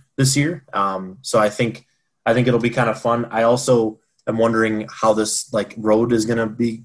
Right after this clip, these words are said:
going all the time 'cause they're really having one home game, um, this season. So I think that might also be a factor, but obviously week one, they aren't, uh, I'm sure they're just excited to play. So,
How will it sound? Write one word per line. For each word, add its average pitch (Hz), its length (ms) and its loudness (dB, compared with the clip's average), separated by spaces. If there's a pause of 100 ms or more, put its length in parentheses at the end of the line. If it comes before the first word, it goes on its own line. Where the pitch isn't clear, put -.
going 123 320 2
all 113 180 2
the 123 60 0
time 127 340 0
'cause 101 280 -4
they're 101 480 -2
really 113 280 0
having 101 380 0
one 104 300 0
home 107 320 0
game, 110 360 0 (500)
um, 95 340 -2
this 101 260 -2
season. 117 260 2
So 101 440 2 (340)
I - 60 -4
think - 360 -4 (360)
that 113 240 0
might 117 160 2
also 110 280 0
be 113 180 0
a 110 60 0
factor, 117 460 -2
but 123 480 0
obviously 107 480 -2
week 107 260 -2
one, 110 420 0 (280)
they 104 160 2
aren't, - 540 -4 (200)
uh, 104 140 4
I'm 98 80 -2
sure 107 220 2
they're 104 120 4
just 101 220 -4
excited 107 440 0
to 101 60 -6
play. 110 320 2
So, 101 440 2